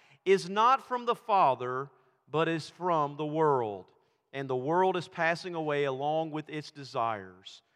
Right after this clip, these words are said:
But whoever does the will of God abides forever." May the Lord add a blessing to the reading of His Word. Now, here's the first question I want to ask, okay, as we begin our text. How do we obey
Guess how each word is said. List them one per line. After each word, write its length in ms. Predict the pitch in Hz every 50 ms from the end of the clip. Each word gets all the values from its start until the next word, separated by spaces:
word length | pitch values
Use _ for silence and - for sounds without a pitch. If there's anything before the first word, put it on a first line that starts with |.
| _ _ _
But 100 | 131 127
whoever 320 | 135 151 165 175 180 180
does 300 | 160 170 165 165 165 143
the 100 | - 156
will 220 | 135 147 156 156 151
of 100 | 131 _
God 280 | 139 131 127 127 120
abides 420 | 113 101 - 117 117 120 113 - -
forever." 480 | - - 117 113 107 98 95 82 80 _ _ _ _ _ _ _ _ _ _ _ _
May 80 | 131
the 80 | 127 127
Lord 300 | 127 143 151 160 170 170
add 100 | 160 156
a 60 | 151
blessing 680 | 139 131 143 143 143 135 - - 127 117 110 110 110 110 _ _ _ _ _ _ _ _
to 80 | - 143
the 80 | 135 131
reading 520 | 127 143 143 143 139 139 135 131 127 127 127 _ _ _ _ _ _ _ -
of 180 | 123 127 123 110
His 220 | 127 117 - -
Word. 520 | 120 127 151 160 147 131 110 101 98 92
Now, 80 | 131 139
here's 240 | 135 208 262 277 214
the 60 | 214
first 280 | - 247 240 214 - -
question 420 | - 240 202 - - - 170 156
I 80 | 160 170
want 160 | 175 170 160
to 100 | - -
ask, 460 | 160 151 139 123 110 98 - - - _ -
okay, 280 | 123 120 - 143 147 156
as 100 | 143 135
we 160 | 147 151 156
begin 320 | 143 139 127 139 151 147
our 120 | 143 139 123
text. 480 | - - 131 110 95 - - - - _ _ _ _ _ _ _ _ _ _ _ _
How 400 | - 170 214 247 269 302 302 277
do 300 | 185 175 247 277 285 277
we 300 | 226 214 214 214 208 208 -
obey 1000 | 196 196 196 185 151 135 185 202 220 214 190 147 127 123 127 131 165 214 226 190